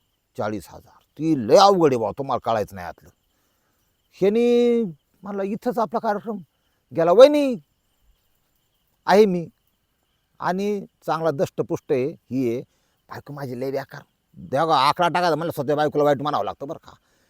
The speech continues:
अजिबात माझं काय चलून देत नाही, लय रागीट हो. आपण बी कसं म्हणतो, रातचं शिळं जर गरम करून वाढलं ना, मी म्हणत सुद्धा नाही भाऊ गरम करून दे. हा, असं मी इतका चांगला माणूस आहे, तुम्हाला तर माहिती आहे, निर्व्यसनीचे. हा,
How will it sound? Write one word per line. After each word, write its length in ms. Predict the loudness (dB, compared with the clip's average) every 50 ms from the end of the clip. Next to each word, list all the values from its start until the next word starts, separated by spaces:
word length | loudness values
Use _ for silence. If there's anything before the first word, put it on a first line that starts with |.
| _ _ -8
अजिबात 360 | -6 -2 -2 -2 -2 -2 -4
माझं 200 | -6 -6 -6 -6
काय 160 | -6 -4 -6
चलून 260 | -6 -4 -6 -6 -4 -6
देत 100 | -6 -8 -10
नाही, 160 | -12 -8 -4
लय 100 | -2 0
रागीट 360 | 0 0 0 -2 -4 -4 -6
हो. 80 | -8 -10 -10 _ _ _ _ _ _ _ -12
आपण 240 | -6 -4 -2 -2
बी 80 | -2 -2
कसं 240 | -2 -2 -2 -2 -4
म्हणतो, 220 | -6 -4 -6 -6
रातचं 300 | -6 -6 -10 -10 _ -12 -10
शिळं 220 | -6 -2 0 2
जर 100 | 2 2
गरम 280 | 0 0 0 -2 -2 -4
करून 180 | -6 -6 -2 -2
वाढलं 260 | 0 0 -2 -4 -6
ना, 100 | -8 -10 -14 _ _ _ _ _ _ _ -10
मी 80 | -4 2
म्हणत 300 | 6 6 6 6 6 4
सुद्धा 180 | 2 2 2
नाही 140 | 2 0 0
भाऊ 160 | 0 0 -2
गरम 240 | -2 -2 -4 -6 -8
करून 280 | -12 -16 -20 -20 -20 -20
दे. 80 | -20 -18
हा, 220 | -14 -12 -12 -12 -12 -12 -10
असं 220 | -8 -8 -8 -8 -6
मी 120 | -6 -6
इतका 200 | -6 -4 -6 -4
चांगला 340 | -2 0 0 0 0 -2 -2
माणूस 240 | -4 -6 -10 -12 -14 -16
आहे, 60 | -18 -20 _ _ _
तुम्हाला 200 | -4 -2 0 0
तर 60 | 0 0
माहिती 200 | -2 -2 -2 -2
आहे, 80 | -2
निर्व्यसनीचे. 600 | -2 -4 -4 -6 -10 -12 -14 -16 -20 -20 -20 -20
हा, 160 | -18 -16 -16